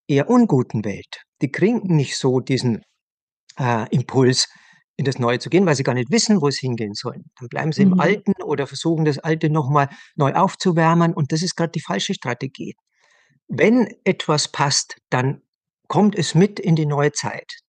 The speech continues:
Speaker 1: Das kann man für sechsundzwanzig sagen. Dann bleibt's bei dir. Das ist wie, äh, wie das mit dem Vogel. Wenn du den Vogel loslässt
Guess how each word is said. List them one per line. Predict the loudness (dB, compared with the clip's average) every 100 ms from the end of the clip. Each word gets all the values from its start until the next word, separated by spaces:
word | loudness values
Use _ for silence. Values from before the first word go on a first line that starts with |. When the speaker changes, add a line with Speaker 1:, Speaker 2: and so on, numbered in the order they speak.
| -12
Speaker 1:
Das | -12 -10
kann | -8
man | -8
für | -8
sechsundzwanzig | -10 -8 -8 -8 -6 -10 -12 -12
sagen. | -8 -8 -10 -16 _ -4
Dann | -2 -2 -6 -20 -20 _
bleibt's | -2 0 -2
bei | -2 0
dir. | 2 4 2 0 _ _ -6
Das | -2
ist | 0 0 2
wie, | 2 2 -2 -20 -8
äh, | 0 2 2 -2
wie | -6 -14 -12 -12 -6 -4 -2
das | -2 0
mit | 0
dem | 2
Vogel. | 0 2 2 2 -4 _ _ _ _ _ _ _ -12
Wenn | -2 -2
du | 0 -2 -4 _ _ _ _ _ _ -2
den | -2
Vogel | 2 2 4
loslässt | 2 2 2 2 2 0 -10